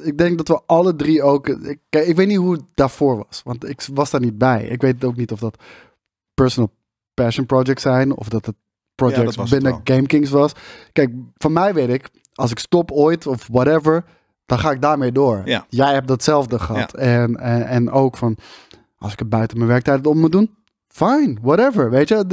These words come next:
Speaker 1: het is, het is een liefdesproject, dus het
Speaker 2: Ja.
Speaker 1: voelt niet als werk. En de, op die manier denk ik, mm, daar maak ik me geen zorgen over.
Speaker 2: Is er, eh, het soort van, ja, het is natuurlijk, dit is een gewetensvraag.
Speaker 1: Ja.
Speaker 2: Wat, is er iets wat je leuker vindt?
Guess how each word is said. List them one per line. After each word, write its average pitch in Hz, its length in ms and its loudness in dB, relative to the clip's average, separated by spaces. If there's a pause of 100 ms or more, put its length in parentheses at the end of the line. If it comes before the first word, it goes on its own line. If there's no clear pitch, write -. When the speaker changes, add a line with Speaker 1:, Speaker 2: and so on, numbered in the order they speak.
(180)
Speaker 1:
het 170 140 -4
is, 185 180 -2 (140)
het 147 160 -2
is 190 100 -2
een 175 140 2
liefdesproject, 135 600 -2
dus 127 200 -4
het - 80 -8
Speaker 2:
Ja. 104 100 -4
Speaker 1:
voelt 170 240 -2
niet 160 180 -2
als 135 140 -4
werk. 139 340 0 (520)
En 139 480 0
de, 120 280 -12
op 131 180 -8
die 143 120 2
manier 139 220 4
denk 117 160 2
ik, 117 100 -4 (180)
mm, 113 240 0
daar 107 100 -2
maak 104 140 -2
ik 104 60 -12
me 110 100 -4
geen 113 140 -6
zorgen 104 300 -6
over. 107 260 -12 (640)
Speaker 2:
Is - 200 -8
er, 123 80 -6 (220)
eh, - 100 -10
het 90 140 -10
soort - 180 -6
van, 110 240 -4 (800)
ja, 95 160 -14
het 85 100 -12
is 87 120 -14
natuurlijk, 92 160 -14
dit 101 140 -6
is 120 60 -10
een 101 60 -12
gewetensvraag. 92 800 -10 (320)
Speaker 1:
Ja. 131 200 -2
Speaker 2:
Wat, - 400 -4 (300)
is 131 220 -8
er 139 80 -8
iets 147 180 -10
wat 123 160 -4
je 107 120 -4
leuker 110 320 -2
vindt? 160 340 -8